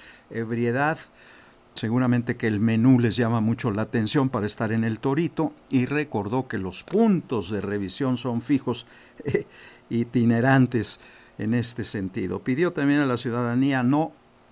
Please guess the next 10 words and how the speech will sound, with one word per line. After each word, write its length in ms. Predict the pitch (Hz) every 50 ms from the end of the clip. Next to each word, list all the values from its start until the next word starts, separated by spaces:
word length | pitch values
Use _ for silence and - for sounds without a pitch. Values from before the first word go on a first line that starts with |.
| - - _ - -
difundir 1040 | 143 147 196 220 202 - - 190 180 170 165 156 170 196 214 214 175 135 120 - - - _ - - - - _
la 140 | 113 110 110
ubicación 580 | 113 110 120 120 - 110 104 - 147 131 139 135
y 20 |
la 100 | 107 104
instalación 600 | 107 - - - 110 104 101 - - 131 123 120
de 80 | 117 -
puntos 640 | - - 131 131 123 117 - 117 104 - - 104 104
de 160 | 120 117 113
revisión. 840 | 104 107 107 113 117 110 104 107 92 - - - 117 95 85 71 -